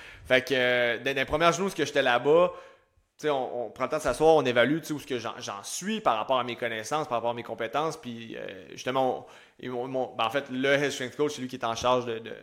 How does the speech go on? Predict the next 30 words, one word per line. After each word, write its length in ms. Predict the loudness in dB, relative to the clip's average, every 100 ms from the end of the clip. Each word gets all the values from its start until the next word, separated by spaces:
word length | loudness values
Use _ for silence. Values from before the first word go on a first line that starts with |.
| -16 -18
de 120 | -8 -6
moi, 340 | 0 0 0 -4 -20 -20 _ _ _ _
puis, 360 | -8 0 2 2
euh, 300 | 0 -2 -4
il 60 | -4
me 60 |
faisait 260 | -4 -2 0
faire 240 | 4 2
beaucoup 340 | 2 -6 -10 -2
de, 180 | -2
de, 220 | -2 -6 -8 -12 -16 _ _ _
de, 280 | -10 -2 -2
de, 280 | -2 -4 -6 -8 -12 -6
bon, 140 | -4
de, 160 | -2 -4
de 420 | -6 -10 -10 -12
mise, 320 | -2 0 2
mise 180 | 2 4
en 80 | 4
situation, 800 | 4 4 4 6 6 6 4 2
fait 140 | -4
que, 120 | -4 0
euh, 640 | 2 2 2 2 0 -4 -10
fais 140 | -4 0
un 80 | 2
programme 420 | 2 4 2 0
pour 160 | -6
ci, 460 | -6 -2 0 0 -2
ou, 280 | -6 -4 -2
euh, 220 | 0 0